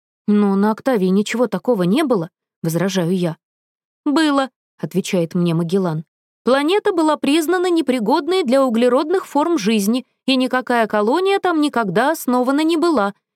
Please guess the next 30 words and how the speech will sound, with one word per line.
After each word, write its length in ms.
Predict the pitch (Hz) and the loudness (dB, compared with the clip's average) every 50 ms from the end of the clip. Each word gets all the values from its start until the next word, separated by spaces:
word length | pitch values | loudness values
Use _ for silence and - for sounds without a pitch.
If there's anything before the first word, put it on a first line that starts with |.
| _ - - | _ -4 -2
Тебе 240 | 254 208 247 240 | 0 0 0 0
поискать 480 | 220 240 240 254 247 - - 453 440 - | 2 0 0 0 0 -2 -2 -2 -2 0
информацию 640 | 285 233 - 233 226 226 226 226 208 - - 233 220 | -2 0 0 0 0 0 0 0 -2 -2 -2 -2 -2
про 180 | 208 220 226 220 | 0 0 0 0
импорт 420 | 226 226 214 - 208 196 - - | 2 2 0 0 -2 -2 0 0
и 20 | 233 | 0
экспорт 480 | 226 202 - - - - 202 202 - | 0 0 -2 -4 -6 -4 -4 0 2
Лейгуна 500 | 214 208 196 196 185 302 381 370 254 208 - - - _ | 2 2 2 2 2 0 2 2 0 -2 -4 -8 -10 _
или 180 | - 285 247 254 | -2 0 0 0
про 160 | 214 262 262 | 0 0 -2
сезон 400 | 233 - 277 269 233 277 269 247 | 0 0 0 0 0 0 0 0
фестивалей?» 720 | - 302 285 - - 392 359 320 233 175 165 175 190 - _ _ _ _ _ _ _ _ _ _ - | 0 -2 -2 0 0 0 2 2 0 0 -2 -6 -8 -10 _ _ _ _ _ _ _ _ _ _ -2
У 40 | 196 | 0
меня 280 | 202 208 196 196 202 185 | 2 2 2 2 2 0
живот 320 | 185 196 208 277 - - | 0 0 0 -2 -2 -2
сводит 360 | - 170 196 233 208 240 - | -2 -2 0 0 0 -2 -4
судорогой, 540 | - - 196 175 156 160 170 165 - 165 - _ _ _ _ | -4 -6 -4 -4 -4 -4 -4 -6 -8 -12 -14 _ _ _ _
но 80 | - 208 | 0 0
я 120 | 247 302 | 0 0
заставляю 460 | 285 294 - - - 190 208 277 294 254 | -2 -4 -6 -4 -4 -2 0 0 -2 -2
себя 240 | - - 165 180 | -2 -4 -4 -4
задать 380 | 233 208 202 170 185 220 233 - | -2 -2 -2 0 0 -2 -4 -4
очередной 440 | 208 - - 190 180 165 165 202 220 | -8 -6 -4 -4 -2 0 0 0 2
вопрос. 520 | 214 226 220 - 196 165 170 - - - _ _ _ _ _ _ _ _ _ _ - | 0 0 -2 -2 -4 -6 -6 -8 -14 -16 _ _ _ _ _ _ _ _ _ _ -4
«Можешь 280 | - 320 370 294 - - | -2 -2 0 -2 -4 -2
найти 260 | - 226 233 - - 233 | -2 -2 -2 0 0 0
мне 200 | 214 208 208 208 | 2 2 2 2
регистрационные 760 | 214 190 220 208 - 220 226 214 - 254 247 226 208 202 208 | 0 -2 -4 -4 -4 -4 -4 -4 -2 -2 0 2 2 2 2
данные 380 | 190 202 233 220 214 208 208 208 | 2 2 2 2 2 2 0 0
колоний? 480 | - 254 254 240 202 170 165 165 - | 0 0 0 0 0 0 -2 -6 -8